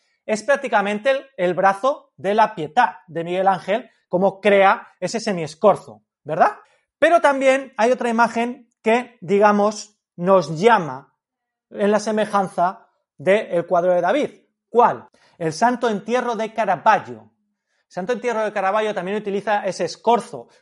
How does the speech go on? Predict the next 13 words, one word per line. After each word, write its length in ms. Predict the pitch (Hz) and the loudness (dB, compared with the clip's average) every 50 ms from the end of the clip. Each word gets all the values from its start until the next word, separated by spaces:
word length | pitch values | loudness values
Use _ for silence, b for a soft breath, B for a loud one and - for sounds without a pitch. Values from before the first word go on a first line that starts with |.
| b _ | b _
como 420 | - 196 202 208 214 233 226 B B B B | 0 2 2 2 2 0 -2 B B B B
la 200 | - 175 170 165 | -4 0 0 0
fuerza, 580 | 160 - 214 226 202 202 214 - 185 180 180 170 | 0 2 4 4 4 4 2 -2 -2 -2 -2 -2
el 260 | - 160 160 160 - | -4 -6 -8 -8 0
peso 280 | - 233 233 226 214 202 | 2 2 2 2 0 -2
de 100 | 196 190 | -2 -2
todo 180 | - 214 208 | 0 0 0
el 100 | 202 190 | 0 0
cuerpo 400 | 202 208 214 208 214 220 208 208 | 0 -2 -2 0 -2 -4 -4 -2
cae 260 | 208 208 196 202 196 | 0 2 2 2 2
en 80 | 196 196 | 0 -4
ese 240 | 208 196 - 185 170 | -6 -6 -8 -8 -6
brazo. 480 | 165 220 254 - - - 131 113 _ | 0 0 0 0 -2 -8 -16 -16 _